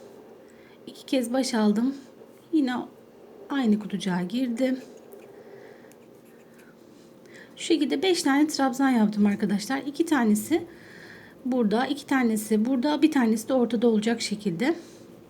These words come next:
Bir tane zincir çektim. Modelimin arka tarafını çevirdim. Bir, iki tane baş alıyorum.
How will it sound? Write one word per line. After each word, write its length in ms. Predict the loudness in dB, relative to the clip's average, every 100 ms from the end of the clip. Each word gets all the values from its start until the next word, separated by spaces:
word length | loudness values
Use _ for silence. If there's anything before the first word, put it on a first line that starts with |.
| -20 -20 -20 -20 -20 -20 -20 -4 0
Bir 140 | 2
tane 240 | 6 8
zincir 300 | 8 8 6
çektim. 520 | 4 0 0 0 0 -2 -6 -20 -20 -20 -2 2
Modelimin 480 | 4 4 4 4
arka 300 | 2 0 -2
tarafını 360 | -2 0 2 0
çevirdim. 640 | 2 2 0 -2 -2 -2 -6 -20 -20 -20 -20 -20 -20 -20 -20 -12 0
Bir, 320 | 2 2 0 -8 -20 -20 -20 -20 -8
iki 220 | -6 -4
tane 320 | -2 0 2 0
baş 200 | 0 0
alıyorum. 600 | 0 2 0 0 -2